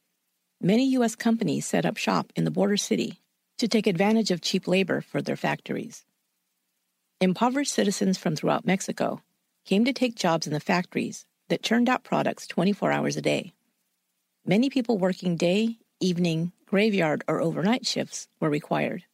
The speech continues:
Mexican citizens were hungry for these jobs that paid more than they could earn in other types of work, provided air-conditioned factories to work in,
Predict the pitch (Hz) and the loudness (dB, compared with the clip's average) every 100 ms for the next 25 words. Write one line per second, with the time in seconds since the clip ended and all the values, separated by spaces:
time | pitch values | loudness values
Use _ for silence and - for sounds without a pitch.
0 | _ _ _ _ _ _ _ _ 214 240 | _ _ _ _ _ _ _ _ -2 -2
1 | 254 269 233 226 208 170 160 156 170 247 | 0 0 2 0 0 -2 -2 -2 0 2
2 | 226 - 135 143 - 139 139 - - _ | 0 -2 -4 -4 -2 -2 -2 -4 -10 _
3 | _ _ _ _ _ 190 - 196 175 185 | _ _ _ _ _ -2 2 0 2 4
4 | 226 208 170 165 - - 165 156 156 202 | 4 2 0 0 -2 0 0 2 2 2
5 | 214 - - - 143 147 147 - _ _ | 0 -2 -4 -4 -2 -2 -2 -6 _ _
6 | _ _ _ _ _ 208 185 190 180 - | _ _ _ _ _ 0 2 2 2 0
7 | 254 - 202 208 190 160 220 226 160 151 | 0 2 2 2 0 0 -2 -2 -4 -4
8 | - 147 233 233 - - | -4 0 0 0 -6 -6